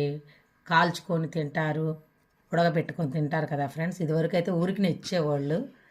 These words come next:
అవి తేగలకి పాత్ర అని వేస్తారు, భూమిలో మట్టిలో పాతి. ఆ కాయలు అన్నమాట ఇవి. చూడండి, ఇదివరకు అయితే ఇచ్చేవాళ్ళు, ఇప్పుడు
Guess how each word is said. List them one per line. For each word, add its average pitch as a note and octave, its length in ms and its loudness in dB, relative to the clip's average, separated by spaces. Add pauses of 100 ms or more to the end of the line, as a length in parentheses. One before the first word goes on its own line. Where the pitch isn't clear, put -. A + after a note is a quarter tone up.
(420)
అవి D3+ 180 2 (720)
తేగలకి F#3 520 4 (200)
పాత్ర F3 340 2
అని F#3+ 160 0
వేస్తారు, D#3 560 -2 (480)
భూమిలో D#3+ 420 2 (160)
మట్టిలో D3+ 320 -2 (120)
పాతి. D3 340 -2 (1600)
ఆ D3 160 -4
కాయలు D#3+ 320 4
అన్నమాట C#3 320 -4 (120)
ఇవి. F#3 120 -6 (140)
చూడండి, D#3 420 -4 (560)
ఇదివరకు E3 420 -2
అయితే D#3+ 220 -2
ఇచ్చేవాళ్ళు, D#3 540 0
ఇప్పుడు D3+ 180 -4